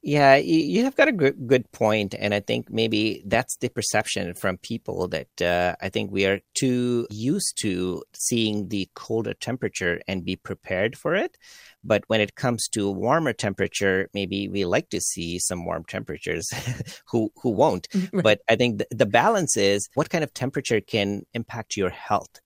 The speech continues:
Speaker 1: We are getting to the point that we need to remind people that in addition to the extreme cold weather, there are some regions who may experience extreme heat-related events as well.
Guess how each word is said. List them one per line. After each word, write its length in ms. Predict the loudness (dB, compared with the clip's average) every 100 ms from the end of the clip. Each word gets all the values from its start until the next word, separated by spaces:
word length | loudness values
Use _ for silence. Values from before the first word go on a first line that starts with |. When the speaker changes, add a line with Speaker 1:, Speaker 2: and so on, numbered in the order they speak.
| -8
Speaker 1:
We 180 | 4 6
are 100 | 6
getting 260 | 4 2
to 100 | 0
the 100 | -2
point 360 | -4 -2 -2 0
that 120 | -2 -4
we 520 | -4 -2 0 -2 -4 _
need 220 | -6 -4 -2
to 100 | 0
remind 380 | 2 2 0
people 320 | -2 -4 0 2
that 180 | 2 0 -4
in 100 | 0
addition 380 | 2 2 0 -2
to 80 | -2
the 120 | 0
extreme 360 | 0 -2 -2 -2
cold 580 | -8 -2 2 2 2 2
weather, 520 | 2 2 -4 -4 -4 _ _ -20 _ _ 0
there 200 | 2 4
are 180 | 4 2
some 300 | 0 -2 0
regions 500 | 0 0 0 -2 -2
who 120 | -2
may 160 | 0 -2
experience 560 | -2 -4 -2 -2 -4 -8
extreme 440 | -8 -6 -2 -2 -2
heat-related 800 | -4 -6 -2 2 4 2 0 -2
events 300 | -2 -2 -2
as 120 | -4 -6
well. 160 | -10